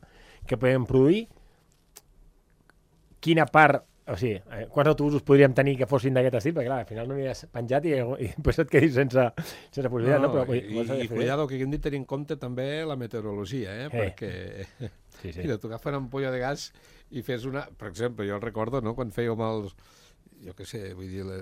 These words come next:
Speaker 1: Els
Speaker 2: le-,
Speaker 1: experiments, sí.
Speaker 2: activitats i
Speaker 1: Sí.
Speaker 2: això, no? Però, vull dir, i, i havies de treballar amb gas, hosti, eh,
Speaker 1: Mm.
Speaker 2: jo recordo, per exemple, per Sant Andreu, a Arinsal, que fèiem una fideuà po-, popular, o arròs, és igual, una arrossada,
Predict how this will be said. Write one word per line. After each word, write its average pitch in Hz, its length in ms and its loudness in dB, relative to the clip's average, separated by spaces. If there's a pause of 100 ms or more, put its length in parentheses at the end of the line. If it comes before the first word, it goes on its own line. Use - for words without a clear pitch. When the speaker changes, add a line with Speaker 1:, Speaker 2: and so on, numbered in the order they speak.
Speaker 1:
Els 98 80 -12
Speaker 2:
le-, 98 80 -6
Speaker 1:
experiments, 110 460 -2
sí. 117 80 -6
Speaker 2:
activitats 117 880 -4
i 123 60 -4
Speaker 1:
Sí. 117 40 -6
Speaker 2:
això, 120 280 -6
no? 123 260 -6 (540)
Però, 113 200 -6
vull 110 160 -4
dir, 110 600 -6
i, 113 160 -8 (120)
i 107 60 -4
havies 113 240 -4
de 127 80 -6
treballar 117 320 -6
amb 104 120 -8
gas, 131 420 -8 (100)
hosti, 131 300 -16
eh, 87 1120 -14 (140)
Speaker 1:
Mm. 107 180 -20
Speaker 2:
jo 95 80 -18
recordo, 117 340 -12
per 131 120 -16
exemple, 98 240 -14
per 120 100 -16
Sant 107 180 -16
Andreu, 104 300 -10
a 127 60 -12
Arinsal, 113 420 -14 (380)
que 113 80 -20
fèiem 104 260 -4
una 104 140 -2
fideuà 101 420 -2
po-, 104 160 -6
popular, 101 640 -14 (760)
o 95 460 -8
arròs, 104 460 -8
és 87 140 -10
igual, 95 260 -10
una 98 140 -10
arrossada, 117 540 -8